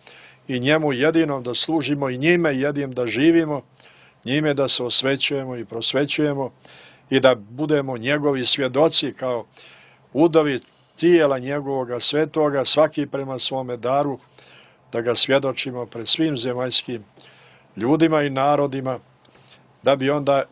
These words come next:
i Gospod nas posvjedočio i primio kao svoje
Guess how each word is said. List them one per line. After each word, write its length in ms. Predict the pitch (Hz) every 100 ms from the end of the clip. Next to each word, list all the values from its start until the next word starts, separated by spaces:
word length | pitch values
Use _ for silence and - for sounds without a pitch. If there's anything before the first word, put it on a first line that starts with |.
| _
i 180 | 156 131
Gospod 680 | 107 139 151 - 143 127 - _ _ _ _ _ _ _
nas 320 | 95 180 151
posvjedočio 920 | - 143 - 135 127 170 127 - 131
i 100 | 120
primio 540 | 104 - 127 143 135 123
kao 220 | 127 123
svoje 460 | 110 - 123 139 117